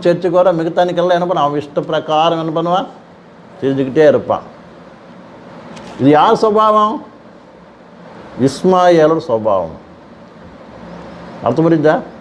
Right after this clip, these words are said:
ஃபர்ஸ்ட் பாயிண்ட் என்ன பண்ணுவான் தெரியுமா? அவன் வனக்காட்டில் தான் இருப்பான். வனம்னு அர்த்தம் என்ன? உலகத்துல வாழ்றவன். அப்படின்னு எல்லா அந்நியர் இந்த உலகக்காரர் எப்படி வாழ்றாங்களோ பாவத்துல, இந்த உலகத்துல எப்படி ஜீவிக்கிறாங்களோ,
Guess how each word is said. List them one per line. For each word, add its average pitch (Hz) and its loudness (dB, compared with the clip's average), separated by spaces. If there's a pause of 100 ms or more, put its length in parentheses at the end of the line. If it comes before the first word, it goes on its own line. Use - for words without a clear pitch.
(240)
ஃபர்ஸ்ட் 151 -2 (100)
பாயிண்ட் 170 2
என்ன 170 -4
பண்ணுவான் 156 -2
தெரியுமா? 151 0 (800)
அவன் 127 0
வனக்காட்டில் 175 0
தான் 165 2
இருப்பான். 120 -4
வனம்னு 180 -2
அர்த்தம் 180 -4
என்ன? 180 -2 (1120)
உலகத்துல 180 2 (260)
வாழ்றவன். 113 -2 (2000)
அப்படின்னு 147 0
எல்லா 151 4
அந்நியர் 165 2
இந்த 131 -2
உலகக்காரர் 156 -2
எப்படி 151 -6
வாழ்றாங்களோ 120 0
பாவத்துல, 131 2 (920)
இந்த 151 2
உலகத்துல 196 0
எப்படி 151 0
ஜீவிக்கிறாங்களோ, 147 0